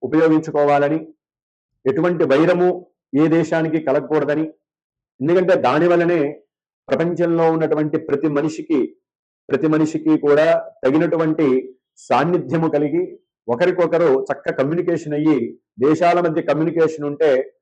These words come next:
ప్రతి దేశము కూడా అభివృద్ధి పథంలోకి వస్తుంది. కాబట్టి మనందరము ఒకటే కోరుకోవాలి, జనవరి ఫస్ట్ రోజున ఆ యొక్క దక్షిణామూర్తి వారు గాని, దత్తాత్రేయ స్వామి వారికి గాని చక్కగా అష్టోత్తర పూజ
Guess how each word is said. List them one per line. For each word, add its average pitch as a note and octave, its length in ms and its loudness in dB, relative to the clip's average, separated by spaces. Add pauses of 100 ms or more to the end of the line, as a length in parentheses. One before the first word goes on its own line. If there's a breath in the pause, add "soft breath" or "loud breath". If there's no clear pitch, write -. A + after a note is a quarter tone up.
(280)
ప్రతి A#2+ 200 -2
దేశము F#3 520 2
కూడా D#3+ 420 2 (100)
అభివృద్ధి E3+ 480 0
పథంలోకి D3+ 500 -2
వస్తుంది. D#3 380 -6
కాబట్టి C3 460 -4 (840)
మనందరము C#3+ 580 0
ఒకటే D3 380 0
కోరుకోవాలి, C#3+ 880 0 (180)
జనవరి D3 360 0
ఫస్ట్ C#3+ 300 -8
రోజున C#3 520 -2 (520)
ఆ B2 80 4
యొక్క C3+ 520 2 (240)
దక్షిణామూర్తి D#3+ 880 0
వారు D3 220 4
గాని, C#3 440 0
దత్తాత్రేయ D#3 720 0
స్వామి C#3 340 -4
వారికి C3 340 0
గాని C3 220 -2
చక్కగా C#3+ 640 -2
అష్టోత్తర E3+ 480 -2
పూజ C#3 240 -4